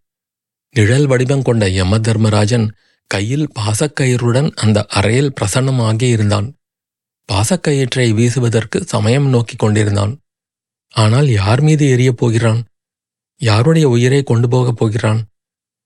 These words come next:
கரிகாலன் உயிரையா அல்லது நந்தினி தேவியின் உயிரையா?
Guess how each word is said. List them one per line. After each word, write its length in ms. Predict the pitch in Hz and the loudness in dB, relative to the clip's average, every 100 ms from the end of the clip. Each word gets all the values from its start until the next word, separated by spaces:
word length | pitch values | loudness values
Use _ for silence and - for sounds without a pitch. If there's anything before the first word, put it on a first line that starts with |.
| _ | _
கரிகாலன் 600 | - 95 107 139 143 143 135 | -6 0 0 0 0 0 0
உயிரையா 560 | 123 120 123 139 196 - _ _ _ | 0 0 0 0 -4 -8 _ _ _
அல்லது 460 | - 117 123 156 | -2 0 2 2
நந்தினி 460 | 135 98 107 147 160 | 2 0 2 2 2
தேவியின் 440 | 139 135 127 131 | 2 0 0 0
உயிரையா? 460 | 113 117 120 110 113 | 2 0 2 0 -2